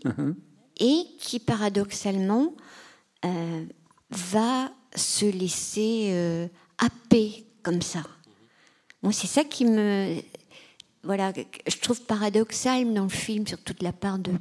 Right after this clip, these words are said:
Speaker 2: bon, bah, de son père, qui est le réalisateur du film, euh, une chef de police, qui, une inspecteur de police, qui va se laisser, euh,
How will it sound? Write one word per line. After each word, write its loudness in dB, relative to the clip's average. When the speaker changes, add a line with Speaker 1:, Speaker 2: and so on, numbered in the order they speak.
Speaker 2:
bon, -6
bah, -6
de -14
son -6
père, -8
qui -6
est 0
le -6
réalisateur 0
du 0
film, 4
euh, 2
une -2
chef -2
de 0
police, -4
qui, -16
une 4
inspecteur -2
de -4
police, -6
qui 2
va -2
se -2
laisser, -2
euh, -4